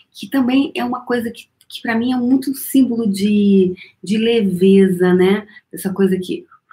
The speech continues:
essa leveza. Então, hoje eu vim com a minha camisa, "O que você sabe sobre isso?"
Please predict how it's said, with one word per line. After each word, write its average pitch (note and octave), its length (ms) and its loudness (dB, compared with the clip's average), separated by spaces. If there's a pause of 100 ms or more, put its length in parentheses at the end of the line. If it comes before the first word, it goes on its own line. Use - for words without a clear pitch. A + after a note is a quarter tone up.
(1500)
essa F#3+ 320 -8
leveza. F3+ 580 -4
Então, G4 340 -2 (240)
hoje D#4 200 2
eu C#4 60 2
vim C4+ 120 2
com C4 80 0
a B3+ 40 0
minha A#3+ 140 -6
camisa, A3 400 -2
"O G#3 60 -2
que B3 160 -6
você A#3 340 -6
sabe E3 580 -4
sobre C#3 300 -8
isso?" - 300 -8